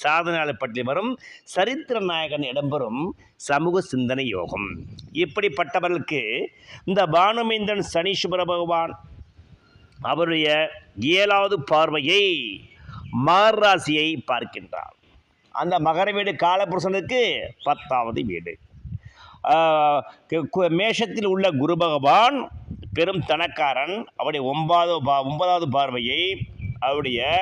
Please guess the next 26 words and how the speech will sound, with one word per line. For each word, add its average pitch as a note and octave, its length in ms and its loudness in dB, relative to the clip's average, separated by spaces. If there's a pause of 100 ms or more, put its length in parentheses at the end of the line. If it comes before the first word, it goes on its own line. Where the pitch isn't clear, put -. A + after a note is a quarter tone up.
(640)
காலபுருஷனுக்கு F3+ 680 2
ஒன்பதாம் F3 400 2
இடம் D#3 220 -2
என்று D3 140 -2
சொல்லி A#2+ 180 -4
தனுர்மனையை E3 600 0 (100)
பார்க்கின்றார். F#2 640 -4 (120)
இது D3 260 0
ஒரு C3 240 0 (400)
சிறப்பான D3+ 720 0 (100)
தனக்கார C#3 540 0
பணக்கார A#2+ 600 -4
யோகம். F2+ 400 -8 (460)
இப்படி F#3+ 400 -2
ஒரு F3+ 100 0
நிகழ்வு E3+ 400 0 (600)
பல F3 180 2
நூறு G3 340 2
ஜாதகங்களை F#3 540 2
ஆராய்ந்து E3 480 2
பார்த்தா D#3 360 -2
சில E3+ 320 -2
ஜாதகருக்கு D#3 600 0
மட்டும்தான் D3 320 -2
இப்படி C#3 140 -4
அமையும். A2 400 -8